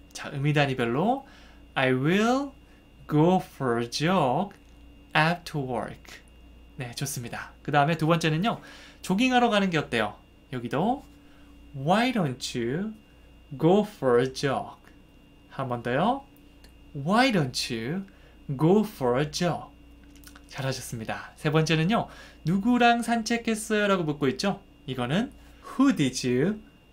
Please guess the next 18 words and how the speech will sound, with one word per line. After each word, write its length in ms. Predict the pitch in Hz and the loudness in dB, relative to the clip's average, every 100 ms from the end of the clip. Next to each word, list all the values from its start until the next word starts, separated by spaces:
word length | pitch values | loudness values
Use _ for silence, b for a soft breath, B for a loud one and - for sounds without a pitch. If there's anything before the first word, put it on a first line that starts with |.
| - - | -12 2
go 200 | 160 202 | 4 4
for 320 | 202 - 160 | 0 2 4
a 60 | 160 | 4
walk 480 | 156 160 190 196 - | 4 4 2 -2 -4
with? 340 | 131 - - - - - - - - - - - | -2 -2 -4 -14 -20 -20 -20 -20 -20 -20 -20 -10
한 160 | - | -4
번 120 | 143 131 | -2 -2
더 80 | |
해볼게요. 520 | 123 113 127 143 226 - b b b b b b - - | -4 -2 0 0 0 -6 b b b b b b -14 0
Who 160 | 277 247 | 2 4
did 320 | 165 123 - | 2 0 -2
you 340 | 123 131 196 220 - - - - 143 | 0 2 0 -2 -10 -20 -20 -12 -2
go 200 | 160 196 | 2 4
for 300 | 208 - 143 | 2 0 0
a 80 | 139 | 2
walk 500 | 135 156 196 196 - 135 | 4 6 4 2 -6 -4
with? 300 | 117 - - - - - - - | -4 -6 -18 -20 -20 -20 -20 -18
잘하셨습니다. 800 | - 123 127 - 117 - - | -12 -10 -10 -10 -14 -12 -14